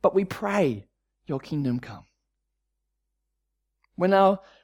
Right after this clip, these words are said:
when we in our personal lives face all kinds of trouble and strife and pain and suffering, when you're experiencing these things in your life, you don't f-,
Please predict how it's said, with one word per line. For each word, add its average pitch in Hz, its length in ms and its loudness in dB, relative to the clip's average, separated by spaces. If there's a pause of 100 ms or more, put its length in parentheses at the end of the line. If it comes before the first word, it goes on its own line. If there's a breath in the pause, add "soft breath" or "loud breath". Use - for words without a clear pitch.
when 175 160 2
we 214 120 6
in 214 100 6
our 180 100 6
personal 226 520 4
lives 208 500 4
face 170 280 2
all 196 240 2
kinds 202 420 2
of 135 120 -8
trouble 185 540 4
and 143 140 -6
strife 170 600 0
and 127 220 -6
pain 185 460 -2
and 135 160 -8
suffering, 185 680 -4 (240 loud breath)
when 151 140 -2
you're 170 160 2
experiencing 185 720 -2
these 170 220 -4
things 170 320 -2
in 165 100 -2
your 151 160 0
life, 160 460 2 (1400)
you - 100 -6
don't 202 200 2
f-, - 180 -20